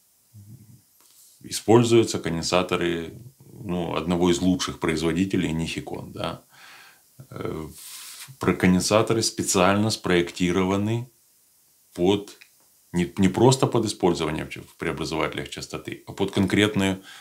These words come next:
производителя, под конкретную модель. На них даже нет номиналов часто, а, э, стоит заказной номер, э, производителя, да, по каталогу про-, не производителя,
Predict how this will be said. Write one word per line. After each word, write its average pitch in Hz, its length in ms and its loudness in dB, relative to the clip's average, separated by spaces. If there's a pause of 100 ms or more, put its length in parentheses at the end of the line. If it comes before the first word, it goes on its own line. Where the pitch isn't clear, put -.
(100)
производителя, 87 680 2
под - 180 -8
конкретную 85 580 -2
модель. 82 460 -6 (840)
На 87 80 0
них 90 200 2
даже 85 260 2
нет 87 240 0
номиналов 85 520 0
часто, - 440 -6
а, - 380 -8 (440)
э, 71 160 -8
стоит 87 420 0
заказной 87 460 0
номер, 82 440 -2 (180)
э, 80 300 -8
производителя, 82 760 -6
да, 95 200 -4
по 82 200 -8
каталогу 80 460 -4
про-, 76 160 -4 (360)
не 95 240 2
производителя, 87 800 0